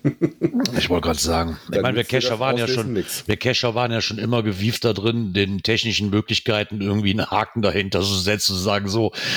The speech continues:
Speaker 2: ich kann mich da noch an die Anfangszeit erinnern, <laughs> als die Smartphones anfingen, wie hießen die mal, iPhone-Kescher, so nett genannt. Dann, dann wurde der Chirp eingesetzt, weil das konnte ein iPhone <laughs> damals nicht auslesen, so.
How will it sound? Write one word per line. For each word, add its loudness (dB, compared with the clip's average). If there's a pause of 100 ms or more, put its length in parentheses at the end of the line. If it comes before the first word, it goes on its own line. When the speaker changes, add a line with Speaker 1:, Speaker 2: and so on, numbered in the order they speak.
(140)
Speaker 2:
ich 0
kann 2
mich 0
da 2
noch 0
an 0
die 0
Anfangszeit 0
erinnern, 0 (100)
<laughs> -2
als 0
die 2
Smartphones 0
anfingen, -2
wie 2
hießen 0
die 4
mal, 0
iPhone-Kescher, 0 (760)
so 0
nett 0
genannt. -2 (400)
Dann, 0
dann 2
wurde 0
der 0
Chirp 0
eingesetzt, 0
weil 0
das -2
konnte 0
ein 0
iPhone 0
<laughs> 0
damals 0
nicht 0
auslesen, 0
so. 0